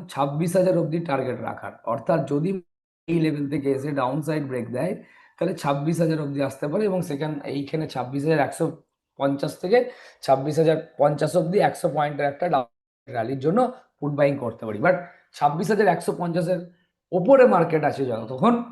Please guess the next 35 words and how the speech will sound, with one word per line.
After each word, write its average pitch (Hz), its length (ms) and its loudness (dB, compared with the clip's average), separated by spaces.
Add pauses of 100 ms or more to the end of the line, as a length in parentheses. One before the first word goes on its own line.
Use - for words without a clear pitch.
ততক্ষণ 143 380 -2
কোনো 147 180 -2
রকম 143 240 -2
পুট 139 220 -2
বাইং 127 180 -4 (440)
আমি 135 140 -6 (260)
করছি 123 300 -12
না। 90 40 -12 (600)
এরপর 208 320 6 (260)
আমি, 190 160 2 (1080)
আহ, 127 360 -6
ব্যাংক 165 240 4
নিফটির 208 260 0
ক্ষেত্রে 185 260 2
যদি 180 160 -2
যাই, 156 200 2
তো 185 100 -2
ব্যাংক 175 160 0
নিফটির 190 240 -6
ক্ষেত্রে 208 220 -2
দেখুন 220 220 0
এখানেও 202 220 -2 (100)
সেম 165 140 2 (380)
একই 180 220 -2
প্রসেসে 143 340 -2 (540)
ব্যাংক 139 300 0
নিফটি 220 200 -2 (100)
already 185 340 4 (160)
লাইফ 180 160 2 (100)
টাইম 202 200 2
হাইয়ের 160 240 -2
কাছাকাছি 165 400 -2
দাঁড়িয়ে 139 260 2
আছে। - 140 -10 (840)
আজ 175 120 4